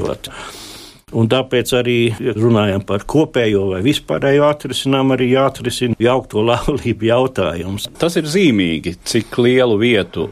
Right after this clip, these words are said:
Speaker 2: šajā protokolā aizņem tieši formulējumi, kas saistīti ar pusebrejiem vai ceturdaļebrejiem, ja mēs tā to varam nosaukt. Nezinot vācu valodas precīzi, tagad nevar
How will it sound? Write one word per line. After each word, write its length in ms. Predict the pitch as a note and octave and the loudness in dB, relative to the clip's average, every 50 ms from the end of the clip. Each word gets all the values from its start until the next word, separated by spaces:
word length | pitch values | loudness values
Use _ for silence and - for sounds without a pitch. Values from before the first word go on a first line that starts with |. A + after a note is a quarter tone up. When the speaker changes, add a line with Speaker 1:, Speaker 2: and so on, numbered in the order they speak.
| - - | -10 -12
Speaker 2:
šajā 300 | - - G#2+ F#2 F2+ E2+ E2 - | -4 -2 0 2 2 0 0 0
protokolā 640 | A#2+ B2+ B2 - F#2 F2+ - F#2+ F2+ F2+ F#2 F#2 F2+ G2+ A2+ | 0 0 0 -2 -6 -2 0 0 2 2 2 0 0 0 0
aizņem 460 | A#2 F#2+ E2+ F#2+ F2 E2 E2 E2+ - | 0 0 -2 -2 -4 -4 -4 -6 -8
tieši 540 | - - A#2 G2+ F#2+ F2+ - - - F#2+ F2+ - - - - - - - | -4 0 2 2 2 0 -2 -2 -2 -2 -2 -2 -12 -20 -20 -20 -16 -6
formulējumi, 920 | - A#2 A#2 C3 C#3 C3+ C3 A2+ G#2 G2+ F#2+ F#2 F#2 F#2 F2+ F2+ F2 F2 - | -2 0 2 2 2 2 2 2 2 0 0 2 2 2 2 0 0 -2 -2
kas 220 | G2 F2 - - - | -2 -2 -2 -2 0
saistīti 720 | B2 A#2 A#2 G#2+ - - - G2+ F2+ F2 F2 - F#2 - | 0 0 0 0 -2 -4 -4 -2 -2 -2 -4 -4 -8 -6
ar 300 | - G2 F#2+ F#2 F2 - - - - - - - - - D3+ | -2 0 0 0 0 -4 -10 -18 -20 -20 -20 -18 -4 0 0
pusebrejiem 920 | D3+ C#3+ - - C3 A2 G#2 G2+ F#2+ F#2+ G2+ G2+ G2 F#2 F#2 F2 F2 F2 F2 | 2 2 2 0 0 2 2 0 0 2 0 0 2 0 0 0 0 0 0
vai 80 | F2 F2 - | 0 -2 0
ceturdaļebrejiem, 1200 | - C3 B2+ - A#2+ G2+ F2 E2+ F2 E2+ E2+ F2 F#2 G2 F#2 E2+ E2+ E2 D#2 D#2 D#2 D#2 D#2+ E2 | -2 -2 -2 0 -2 -4 -2 -2 -2 -2 0 2 2 2 2 0 -2 -2 0 0 0 -2 -2 -2
ja 80 | E2 E2 | -2 -2
mēs 240 | E2 F2 F2 - | -2 -2 -2 -2
tā 140 | - F#2 E2 D#2+ D2 C#2 - | -2 -2 0 0 -2 -2 -2
to 80 | F#2 E2+ F2 | -2 0 2
varam 180 | E2+ E2 E2+ | 2 2 2
nosaukt. 640 | F#2+ A#2+ A#2+ - - G2+ E2+ E2 D#2+ - - - - | 2 2 2 2 2 0 0 0 -2 -4 -10 -8 -6
Nezinot 480 | F#2+ G#2 A2 G2 F2+ F#2 E2+ E2 E2+ - | -4 -2 -2 -2 0 0 0 0 2 2
vācu 320 | G#2+ G#2+ A2 - - G#2 | 2 2 2 0 -2 -2
valodas 300 | F2+ E2 D#2 D#2 E2 - | 0 0 0 -2 -6 -4
precīzi, 560 | G2 G2 G2 - - D#2+ D#2 D#2+ E2 E2+ - - | -2 -2 -2 -2 -2 -2 -2 -2 -4 -6 -6 -4
tagad 320 | F#2 E2+ E2 E2 D#2+ E2 | -4 -2 0 -2 -2 0
nevar 400 | F2+ F#2 F2 E2 D#2 D#2 D2+ | 0 0 2 2 2 0 -2